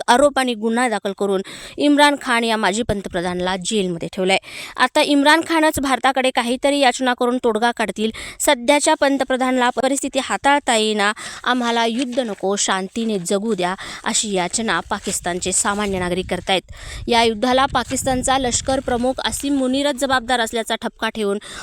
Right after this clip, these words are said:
असीम मुनीरला काल त्याच्या लष्कर प्रमुख या पदावरून काढून टाकण्यात आलं. क्रूर दहशतवाद्यांनी पहलगाममध्ये निष्पाप सव्वीस जणांना सहजच मारून टाकलं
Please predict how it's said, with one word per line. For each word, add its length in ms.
असीम 380
मुनीरला 480
काल 340
त्याच्या 240
लष्कर 420
प्रमुख 340
या 140
पदावरून 540
काढून 300
टाकण्यात 380
आलं. 180
क्रूर 280
दहशतवाद्यांनी 800
पहलगाममध्ये 680
निष्पाप 500
सव्वीस 440
जणांना 440
सहजच 560
मारून 260
टाकलं 280